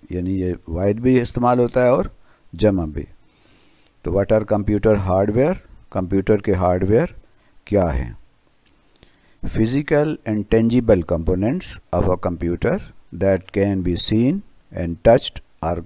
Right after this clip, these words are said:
called computer hardware। वो computer के हिस्से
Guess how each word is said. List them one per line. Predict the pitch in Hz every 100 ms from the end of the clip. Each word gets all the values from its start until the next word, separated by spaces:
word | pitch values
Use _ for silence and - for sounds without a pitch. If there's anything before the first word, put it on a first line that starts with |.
| -
called | 101 131 185
computer | - 92 87 90 101 113 78 -
hardware। | 117 98 82 80 69 - _ _ _ _ _ _ _ _ _ _ _ _ _ _ -
वो | 92 135
computer | 147 123 110 110 104 92
के | 90
हिस्से | 87 - 107